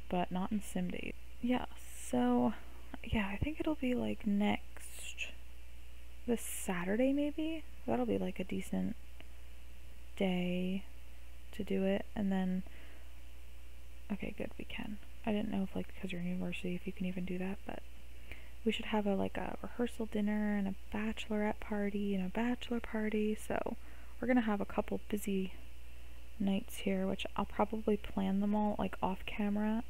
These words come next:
and then just roll with it when I film, 'cause, um, I don't wanna forget stuff. So we also should go visit, um, not visit, but have a dinner party at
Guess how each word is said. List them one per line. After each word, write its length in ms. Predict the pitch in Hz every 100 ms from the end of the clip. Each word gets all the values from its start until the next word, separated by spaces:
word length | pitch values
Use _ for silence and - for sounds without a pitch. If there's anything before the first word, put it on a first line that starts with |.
| -
and 140 | 190
then 200 | 180 180
just 360 | 180 185 - - -
roll 300 | 185 180 180
with 240 | 185 -
it 120 | 185
when 120 | 196 185
I 140 | 185
film, 440 | - 190 190 196 - - - - -
'cause, 340 | - - - - - - -
um, 260 | 180 170 -
I 60 | 190
don't 100 | 185
wanna 120 | 185
forget 400 | - 185 180 - - - - - - - -
stuff. 360 | - 320 339 - - - -
So 440 | - 185 170 180 - - - - -
we 100 | 220
also 320 | 208 202 247
should 420 | 233 - 208 196 -
go 420 | 196 190 185 190 - - - - - - - -
visit, 880 | 196 185 185 180 - - - - - - - - -
um, 480 | - 185 - - 208 - - - - -
not 160 | 196 -
visit, 420 | 185 170 160 -
but 120 | -
have 440 | - - 190 185 - -
a 60 | 190
dinner 240 | 185 185
party 460 | - 185 180 180 - -
at 400 | 180 175 -